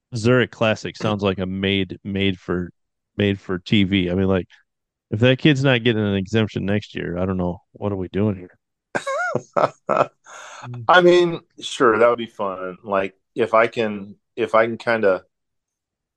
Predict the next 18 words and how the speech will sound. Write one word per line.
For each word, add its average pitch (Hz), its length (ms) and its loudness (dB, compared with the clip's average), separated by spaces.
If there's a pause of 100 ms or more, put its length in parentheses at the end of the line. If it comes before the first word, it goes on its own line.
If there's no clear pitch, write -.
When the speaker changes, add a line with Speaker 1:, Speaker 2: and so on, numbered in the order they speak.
(460)
Speaker 2:
hang 117 320 -4
on 113 400 2
long 110 240 0
enough, 117 520 -4 (240)
um, 92 600 -2 (320)
to - 120 -6
play 110 280 4
in 107 80 0
professional 107 520 2
events 107 340 2
when 92 120 -8
he 107 100 -10
plays, 117 640 0
like, 92 260 2 (840)
that 101 200 2
would 98 100 -10
be 95 120 2
awesome. 87 560 0